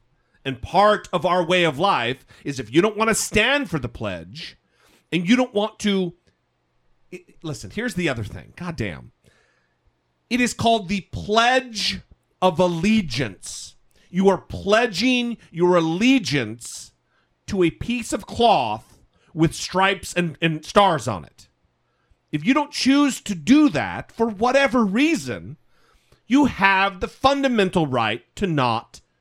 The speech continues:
do that. And at that time, when you're a high school kid, that's when you're starting to stretch those muscles. And yeah, for sure, like I said, he's a neckbeard,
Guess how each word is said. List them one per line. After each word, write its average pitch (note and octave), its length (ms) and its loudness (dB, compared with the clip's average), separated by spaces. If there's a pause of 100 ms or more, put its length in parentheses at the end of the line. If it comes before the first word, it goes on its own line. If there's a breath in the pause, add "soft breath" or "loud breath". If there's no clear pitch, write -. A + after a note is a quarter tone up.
(120)
do F#3+ 220 4
that. - 500 -10 (580 soft breath)
And F3 280 -2
at G#3 200 0
that G#3 180 -4
time, D4+ 300 0
when F#3+ 120 4
you're F3+ 120 4
a E3+ 40 0
high A3+ 160 -2
school F#3+ 220 0
kid, D3 320 -2
that's D#3+ 280 -4
when A3 120 -6
you're A#3+ 120 -6
starting F#3+ 480 -2
to A3 120 -14
stretch - 460 -4
those F#3 260 -2
muscles. D#3 800 -6 (760)
And G4 140 -8
yeah, A#4 360 0 (520)
for C4+ 160 -6
sure, C#4+ 340 2
like F3 180 -2
I G#3+ 80 2
said, E3+ 260 0
he's G#3 120 -6
a A3+ 60 0
neckbeard, D3+ 640 -2